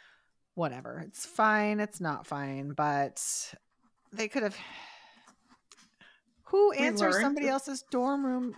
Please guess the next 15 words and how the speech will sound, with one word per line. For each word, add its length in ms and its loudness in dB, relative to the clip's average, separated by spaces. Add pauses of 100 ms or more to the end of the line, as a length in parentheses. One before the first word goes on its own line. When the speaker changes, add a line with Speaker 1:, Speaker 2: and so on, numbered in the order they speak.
Speaker 1:
with 240 -6
their 160 0
pants 580 -8
off? 480 -12
I 140 -4
Speaker 2:
We 180 0
learned 320 -2
Speaker 1:
mean 80 -6
Speaker 2:
they 120 0
would 240 -4
open 340 0
the 80 -2
door 240 0
for 180 -6
sushi 640 -6